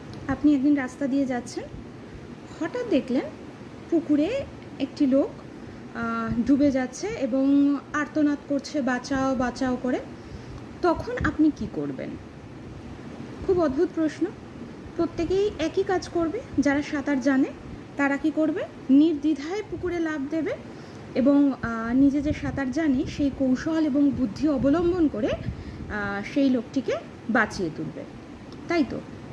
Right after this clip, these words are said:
গল্পটা তো এক। ধরুন, এমনটা হলো না। সাঁতার জানা লোকটি নদীতে বা পুকুরে ঝাঁপ দিল ঠিকই, কিন্তু, আহ, তখন তাকে না বাঁচিয়ে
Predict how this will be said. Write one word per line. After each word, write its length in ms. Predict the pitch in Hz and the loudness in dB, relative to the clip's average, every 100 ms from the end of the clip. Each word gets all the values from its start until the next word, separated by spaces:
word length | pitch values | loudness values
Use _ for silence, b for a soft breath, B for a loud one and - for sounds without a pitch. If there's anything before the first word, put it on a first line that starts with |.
| - 202 | -6 2
গল্পটা 340 | 294 277 311 | 2 2 -2
তো 120 | 302 | 0
এক। 200 | 302 226 - - - - - - - - B B B B B - | 0 -2 -4 -4 -4 -6 -8 -12 -16 -16 B B B B B 0
ধরুন, 340 | 285 403 466 403 622 - | 4 6 4 2 -4 -4
এমনটা 380 | 269 285 269 220 | 4 6 6 4
হলো 240 | 202 165 175 | -2 -4 -6
না। 100 | 180 - - - - - - - - - - - - | -8 -12 -18 -18 -18 -18 -16 -16 -16 -16 -16 -6 0
সাঁতার 280 | 269 294 | 2 2
জানা 220 | 269 359 359 | 2 2 4
লোকটি 440 | 359 - - 359 587 302 | 2 0 0 2 4 6
নদীতে 400 | 269 254 - 427 523 | 6 4 0 -2 0
বা 100 | 254 | -2
পুকুরে 440 | - 233 302 427 | -4 0 2 2
ঝাঁপ 240 | - 240 220 190 | 0 -4 -2 2
দিল 200 | 247 269 | 4 4
ঠিকই, 380 | - 381 330 285 - - B B B B - | 2 2 4 4 0 -8 B B B B 4
কিন্তু, 380 | 359 415 285 | 4 4 2
আহ, 1120 | 571 - - - - 208 202 196 190 190 - - - | 2 0 -14 -6 -2 0 0 -2 -2 -6 -8 -8 0
তখন 440 | 294 - 466 320 415 | 0 0 2 4 4
তাকে 220 | - 285 | 0 4
না 300 | 339 285 294 277 - - | 6 6 4 0 -4 -12
বাঁচিয়ে 680 | 202 262 262 - 427 277 466 | -4 -2 -2 0 4 4 2